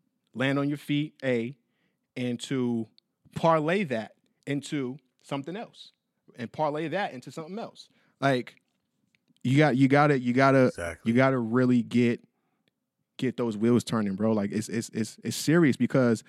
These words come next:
Speaker 1: there's a huge discrepancy, especially now, especially after this pandemic. It's gonna be a huge discrepancy be-, between those who have and those who ain't got shit.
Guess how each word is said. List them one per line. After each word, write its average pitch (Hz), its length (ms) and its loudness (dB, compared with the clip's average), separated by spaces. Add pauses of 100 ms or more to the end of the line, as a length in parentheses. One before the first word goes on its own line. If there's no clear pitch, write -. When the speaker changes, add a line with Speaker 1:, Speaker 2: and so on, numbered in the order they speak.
(160)
Speaker 1:
there's 135 180 0
a 127 120 2
huge 143 340 4
discrepancy, 147 840 0 (500)
especially 151 380 -2
now, 143 360 2
especially 151 420 0
after 135 220 -2
this 117 100 -6
pandemic. 131 540 0
It's 143 100 0
gonna 160 200 0
be 147 180 -4
a 123 60 0
huge 165 260 0
discrepancy 120 560 -8
be-, 110 160 -12 (460)
between 110 360 -2
those 127 300 2
who 117 120 2
have 156 480 0 (500)
and 104 120 -6
those 117 240 -4
who 113 120 -2
ain't 117 140 -2
got 113 160 -8
shit. - 360 -10